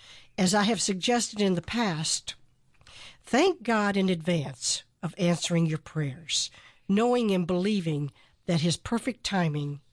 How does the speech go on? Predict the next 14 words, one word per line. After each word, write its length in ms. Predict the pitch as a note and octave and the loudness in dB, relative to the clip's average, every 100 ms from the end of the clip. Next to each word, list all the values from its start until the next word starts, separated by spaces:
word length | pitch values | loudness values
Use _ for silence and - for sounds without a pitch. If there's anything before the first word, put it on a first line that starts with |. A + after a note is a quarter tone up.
| _ _ _ _ _ | _ _ _ _ _
and 100 | E3 | -2
his 140 | D#3 D#3+ | 0 0
perfect 480 | - G#3 - A3 - | 0 -2 -2 -4 0
answer 340 | F3+ F3 F3+ | 0 2 -2
to 200 | - F#3 | -4 -4
your 160 | F3 F#3+ | -2 -4
prayer 540 | - - E3+ C#3 D3+ - | -4 -2 -2 -2 -10 -6
is 140 | E3+ | -2
so 400 | - - - A3+ | -2 -2 0 2
much 380 | B3 A3+ - - | 2 0 -2 -6
better 420 | F#3+ D#3+ C#3+ C#3 - - - _ D#3+ | -2 -2 -2 -10 -16 -20 -20 _ -2
than 200 | E3+ E3+ | 2 2
your 240 | E3+ F3+ | 2 0
answer. 540 | - C#3 - - - | -4 -10 -6 -8 -8